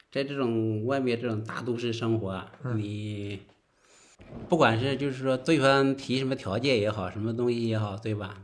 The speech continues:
Speaker 1: 这个，呃，都没对错，只能说还没遇到合适你的。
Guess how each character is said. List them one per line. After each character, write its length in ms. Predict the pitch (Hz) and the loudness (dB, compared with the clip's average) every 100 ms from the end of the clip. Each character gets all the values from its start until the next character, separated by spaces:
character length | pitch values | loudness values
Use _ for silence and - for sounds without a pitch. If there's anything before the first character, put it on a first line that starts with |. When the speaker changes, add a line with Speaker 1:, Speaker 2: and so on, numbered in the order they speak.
| 104 | -14
Speaker 1:
这 140 | - | -10
个， 560 | 123 120 107 98 92 101 - - _ _ _ _ _ _ _ _ | -6 -2 -2 -4 -8 -12 -14 -20 _ _ _ _ _ _ _ _
呃， 220 | 127 110 | -16 -14
都 140 | 110 165 | -2 2
没 140 | 135 | 4
对 180 | 135 160 | 2 0
错， 400 | - 160 - - _ _ | 0 -6 -6 -14 _ _
只 140 | 104 | -4
能 180 | 110 151 | -2 0
说 520 | 160 151 147 147 151 - _ _ _ _ _ _ _ _ - | 4 4 2 0 -6 -12 _ _ _ _ _ _ _ _ -6
还 160 | 123 | 0
没 100 | 135 | 2
遇 140 | 131 127 | 2 2
到 220 | 120 - | 2 -2
合 200 | - 110 | 0 2
适 80 | 117 | 2
你 160 | 101 | 0
的。 220 | 87 95 | -4 -12